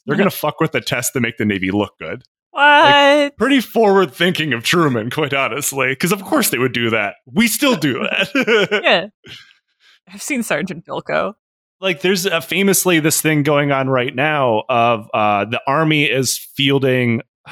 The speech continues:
Speaker 1: what effectively looks like a dune buggy, um, as, like, this
Speaker 2: What?
Speaker 1: qu-, this quick,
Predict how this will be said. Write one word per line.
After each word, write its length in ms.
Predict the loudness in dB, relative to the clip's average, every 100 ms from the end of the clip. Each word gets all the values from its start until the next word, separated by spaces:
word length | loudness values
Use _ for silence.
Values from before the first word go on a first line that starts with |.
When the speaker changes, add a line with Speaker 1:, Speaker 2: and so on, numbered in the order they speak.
| -8
Speaker 1:
what 140 | -4 -4
effectively 420 | -4 -6 0 0
looks 180 | 2 0
like 140 | -4
a 40 | -4
dune 280 | -2 0
buggy, 540 | 2 0 0 0 0 -4 _ _
um, 260 | -4 -4 -2
as, 200 | -2 -2
like, 140 | -2
this 180 | -2 -4
Speaker 2:
What? 60 | -6 -14
Speaker 1:
qu-, 160 | -20 -20
this 240 | -4 -2 -2
quick, 600 | -4 -2 -2 -4 -16